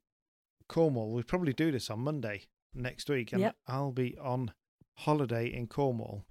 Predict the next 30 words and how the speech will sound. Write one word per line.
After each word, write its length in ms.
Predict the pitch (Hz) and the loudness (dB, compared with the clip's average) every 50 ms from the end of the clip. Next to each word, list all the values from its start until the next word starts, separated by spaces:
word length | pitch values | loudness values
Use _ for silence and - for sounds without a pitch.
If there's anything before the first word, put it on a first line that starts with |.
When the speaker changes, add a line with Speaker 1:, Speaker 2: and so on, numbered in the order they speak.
| _ - 143 | _ -10 -8
Speaker 1:
uh, 440 | 123 117 110 110 113 113 113 117 - 139 | -6 -4 -4 -4 -4 -6 -6 -8 -10 -6
just 240 | - 147 147 - - | -6 -6 -6 -4 -6
at 60 | - | -6
the 180 | 139 - - | -6 -4 -2
end 280 | 139 131 127 131 127 127 | -2 -2 0 0 0 0
of 80 | 117 120 | 0 0
a 80 | 120 | 2
long 240 | 120 123 123 123 120 | 2 2 2 2 0
weekend 500 | 123 120 110 - 123 113 113 113 110 - - - - - - - - - _ | 0 -2 -2 -2 -2 -2 -2 -4 -6 -8 -12 -18 -20 -20 -20 -20 -20 -10 _
in 120 | 123 120 110 | -4 -4 0
Cornwall. 340 | - 123 120 117 113 107 104 | 0 0 0 0 -2 -4 -4
So 160 | - 127 123 | -4 -4 -2
I 100 | 113 117 | -2 -2
may 460 | 123 131 135 131 123 120 117 120 - - _ _ _ _ _ _ _ _ _ _ _ _ | -2 0 0 0 0 0 -2 -4 -8 -12 _ _ _ _ _ _ _ _ _ _ _ _
or 160 | 143 127 117 | -6 -4 -2
may 160 | 117 117 117 | -2 -2 -2
not, 240 | 113 113 110 110 - | -2 -4 -4 -6 -8
depending 400 | - 127 - 127 123 120 117 113 | -8 -6 -4 -4 -4 -2 -2 -4
on 80 | 113 101 | -4 -4
how 160 | 113 117 113 | -2 -4 -4
much, 280 | 117 113 - - - - _ - - - - - - - - - - _ | -4 -6 -8 -10 -10 -12 _ -20 -20 -20 -20 -20 -20 -20 -20 -20 -14 _
uh, 300 | 151 123 113 110 107 113 - - - | -2 0 0 2 0 -2 -4 -6 -4
tribute 560 | - - 151 123 113 117 117 - - - - - - - | 2 2 2 2 2 -4 -6 -6 -10 -14 -16 -16 -10 -4
or 180 | 135 123 117 | -2 -2 -2
Doom 300 | 110 - 143 147 143 131 | 0 2 4 4 4 4
Bar 320 | 113 120 113 110 110 107 - - - - - | 2 0 -2 -2 -2 -4 -6 -10 -16 -12 -6
I've 220 | 123 113 113 - | -4 -4 -4 -6
consumed, 580 | - - 117 104 - - 123 117 120 143 143 - - | -8 -10 -8 -6 -4 -4 -4 -2 -4 -4 -6 -2 0
Speaker 2:
<laughs> 680 | - - - - - - - - - - _ - - - | 2 2 2 0 -6 -8 -6 -6 -8 -6 _ -8 -8 -2
Speaker 1:
uh, 340 | 135 139 143 160 160 156 151 | 0 2 4 6 6 6 4